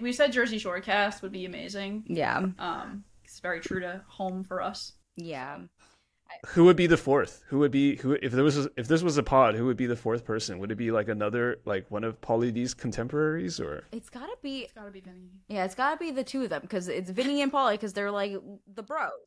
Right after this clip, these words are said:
Speaker 3: Oh, I'm sorry. I, this shows
Speaker 2: Oh, no,
Speaker 3: how
Speaker 2: you're
Speaker 3: out of
Speaker 2: good,
Speaker 3: depth
Speaker 2: you're
Speaker 3: I
Speaker 2: good.
Speaker 3: am
Speaker 2: I,
Speaker 3: with it.
Speaker 2: we're, we're, we're
Speaker 1: We
Speaker 2: just
Speaker 1: know
Speaker 2: having
Speaker 1: the
Speaker 2: our thing.
Speaker 1: lore.
Speaker 2: Yes,
Speaker 1: Yeah.
Speaker 2: we're from Jersey. It's our thing. We have to know it.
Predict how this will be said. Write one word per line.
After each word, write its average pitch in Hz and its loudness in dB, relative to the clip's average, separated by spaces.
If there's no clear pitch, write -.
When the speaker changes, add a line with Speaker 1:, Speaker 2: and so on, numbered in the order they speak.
Speaker 3:
Oh, 208 10
I'm 196 8
sorry. 151 8
I, 147 6
this 151 0
shows 165 2
Speaker 2:
Oh, - 4
no, - -4
Speaker 3:
how 143 6
Speaker 2:
you're 131 2
Speaker 3:
out 123 0
of - 0
Speaker 2:
good, - -2
Speaker 3:
depth 113 -2
Speaker 2:
you're - -4
Speaker 3:
I 104 -4
Speaker 2:
good. - -4
Speaker 3:
am 240 -2
Speaker 2:
I, 196 -2
Speaker 3:
with 214 -10
it. - -8
Speaker 2:
we're, 277 -8
we're, 277 -4
we're 285 -6
Speaker 1:
We 240 -10
Speaker 2:
just 277 -12
Speaker 1:
know 285 -4
Speaker 2:
having 233 -6
Speaker 1:
the 220 -4
Speaker 2:
our 208 -12
thing. 196 -8
Speaker 1:
lore. 180 -20
Speaker 2:
Yes, - -4
Speaker 1:
Yeah. 190 -14
Speaker 2:
we're 208 -4
from 220 -10
Jersey. 190 -2
It's - -12
our 175 -2
thing. 170 -4
We 175 -6
have 170 -4
to 170 -10
know 160 -6
it. 160 -6